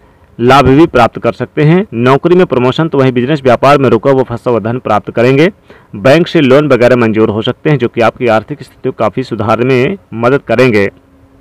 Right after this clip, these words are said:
कई ऐसे भी कार्य पूरे होंगे जो काफ़ी दिनों से अधूरे थे, pending थे। तो दोस्तों, इनमें से अगर बात करें तो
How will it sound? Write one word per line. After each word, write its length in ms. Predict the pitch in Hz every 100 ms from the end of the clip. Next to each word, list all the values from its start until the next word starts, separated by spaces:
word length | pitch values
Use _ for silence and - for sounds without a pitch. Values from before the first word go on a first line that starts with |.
| _ _ _ - - _ - _ -
कई 180 | 160
ऐसे 360 | 190 151 151 175
भी 120 | 151
कार्य 220 | - 123
पूरे 240 | 117 117 113
होंगे 180 | 113 117
जो 80 |
काफ़ी 320 | 127 127 131 143
दिनों 160 | 143
से 120 | 139
अधूरे 300 | 147 117 120
थे, 120 | 131 110
pending 400 | - 117 127 131
थे। 200 | 110 104 104 _ - - _ _ -
तो 80 | 127
दोस्तों, 440 | 151 - 185 190 208 _
इनमें 240 | 131 135 160
से 200 | 170 175
अगर 320 | - 135 147
बात 220 | 117 117
करें 300 | - 139 123 95 _ _ _ -
तो 280 | 170 113